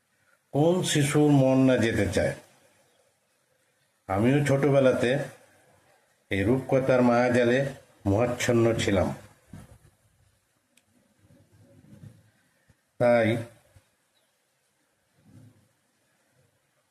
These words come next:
আজ আমি এই রূপকথার গল্প পড়ব।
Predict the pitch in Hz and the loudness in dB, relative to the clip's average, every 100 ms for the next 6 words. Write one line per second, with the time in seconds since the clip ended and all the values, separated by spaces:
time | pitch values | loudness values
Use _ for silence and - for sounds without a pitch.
0 | _ _ _ _ _ _ _ - 117 117 | _ _ _ _ _ _ _ -6 -2 0
1 | 117 113 113 113 - - _ _ _ _ | 2 2 0 -2 -8 -18 _ _ _ _
2 | _ _ 104 101 117 - 131 123 117 113 | _ _ -4 -2 -2 -2 -2 2 2 2
3 | - - - _ _ _ _ _ _ _ | 0 -12 -20 _ _ _ _ _ _ _
4 | _ _ _ _ _ _ _ _ - 101 | _ _ _ _ _ _ _ _ -6 0
5 | 110 113 135 123 113 101 98 139 | 2 2 -2 -2 0 0 0 0